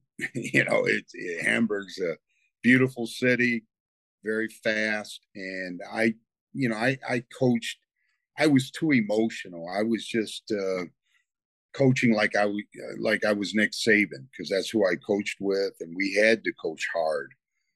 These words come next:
And it's a, it's just, so I had to learn,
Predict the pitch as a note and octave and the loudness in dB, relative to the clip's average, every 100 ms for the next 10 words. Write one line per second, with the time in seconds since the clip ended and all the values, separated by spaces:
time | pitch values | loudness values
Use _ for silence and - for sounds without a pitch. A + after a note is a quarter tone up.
0 | _ C3 F#2+ F2 F2 G2+ A2 G2+ G#2+ A#2 | _ -10 -6 -4 -2 -2 0 -2 -2 -10
1 | C3 B2+ A2+ - C3 A2+ - - - - | -4 -2 -2 2 2 2 -4 -10 -16 -10
2 | - A2 G#2 D#3+ F3 C#3 G#2 F#2+ G2 F#2+ | -2 2 4 4 4 2 -4 -10 -12 -10
3 | D#2 | -12